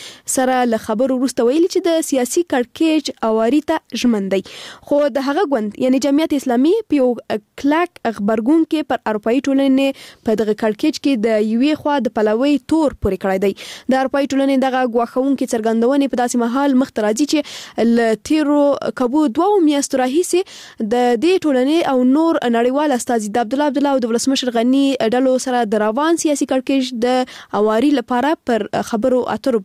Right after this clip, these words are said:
بوخت دي. اوس په کابل کې له ښاغلي عبدالله سره د اروپایي ټولنې د سفیرانو د پلاوي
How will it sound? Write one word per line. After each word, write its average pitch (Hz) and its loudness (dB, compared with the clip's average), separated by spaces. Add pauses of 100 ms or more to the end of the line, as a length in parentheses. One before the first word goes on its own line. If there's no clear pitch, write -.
بوخت 190 -6
دي. 208 -2 (320)
اوس 262 0
په 247 -10
کابل 262 -2
کې 277 0
له 254 0
ښاغلي 262 0 (140)
عبدالله 247 -2
سره 254 0
د 233 2
اروپایي 254 0
ټولنې 254 2
د 226 -2
سفیرانو 262 0 (200)
د 226 -4
پلاوي 254 0